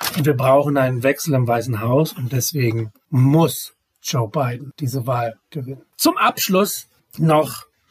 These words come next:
ein kleiner Blick nach Deutschland. Auch hier stehen Wahlen an, erst nächstes Jahr, nicht dieses Jahr.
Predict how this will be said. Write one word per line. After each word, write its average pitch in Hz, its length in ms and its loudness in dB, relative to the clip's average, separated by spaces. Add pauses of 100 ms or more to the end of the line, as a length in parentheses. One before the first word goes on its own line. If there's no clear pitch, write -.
(280)
ein 165 100 0
kleiner 196 260 0
Blick 160 200 0
nach 139 160 0
Deutschland. 120 460 -10
Auch 262 240 2
hier 226 400 0
stehen 202 600 -2 (440)
Wahlen 156 360 0
an, 262 140 0
erst - 240 -4
nächstes 214 320 -2
Jahr, 220 160 2
nicht 143 180 -2
dieses 247 280 0
Jahr. 214 340 2